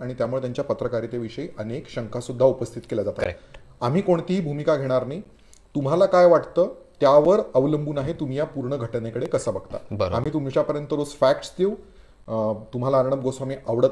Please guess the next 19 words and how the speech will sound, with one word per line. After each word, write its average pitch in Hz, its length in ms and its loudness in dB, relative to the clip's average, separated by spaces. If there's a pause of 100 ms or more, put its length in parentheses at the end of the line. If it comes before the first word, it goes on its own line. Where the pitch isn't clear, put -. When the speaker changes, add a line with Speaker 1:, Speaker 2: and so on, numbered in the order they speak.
Speaker 1:
असतील - 640 -6
तरी 135 120 2
पण 170 180 0
तुम्हाला 160 280 0
ते 160 100 0
फॅक्ट्स 151 300 -2
कामाचे 147 380 -2
आहेत, - 340 -12
तुम्हाला 165 260 8
अर्णब 151 260 6
गोस्वामी 139 340 -2
आवडत 117 340 0
नसतील 165 520 -2
तरी 127 140 -2
पण 127 140 -2
या 123 80 0
फॅक्ट्स - 300 -4
कामाच्या 107 420 -2
आहेत. 127 140 -4